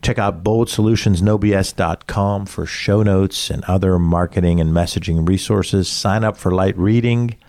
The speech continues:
We have over a million people have read Light Reading. It's meant to be read in two minutes or less,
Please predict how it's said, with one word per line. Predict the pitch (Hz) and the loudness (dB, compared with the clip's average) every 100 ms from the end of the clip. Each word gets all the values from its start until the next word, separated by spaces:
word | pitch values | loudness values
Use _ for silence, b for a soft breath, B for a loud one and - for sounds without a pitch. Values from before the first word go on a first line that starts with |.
| B B B B B - | B B B B B -4
We | 92 90 | 0 2
have | 87 80 | 2 0
over | 85 82 78 82 78 | 0 0 0 0 0
a | |
million | 78 98 101 | 2 2 0
people | - 101 87 | 0 -2 -2
have | 78 | 0
read | 92 92 | 0 2
Light | 87 85 | 0 -2
Reading. | 87 101 107 104 104 | 0 0 0 -2 -4
It's | - 82 - - - - | -4 -4 -4 -6 -8 -8
meant | - 95 92 | -2 -2 0
to | |
be | 90 | 0
read | 85 87 | 0 0
in | 80 | -2
two | - | 0
minutes | 120 98 92 | 0 2 0
or | 87 | 0
less, | 95 104 - | 0 -2 -4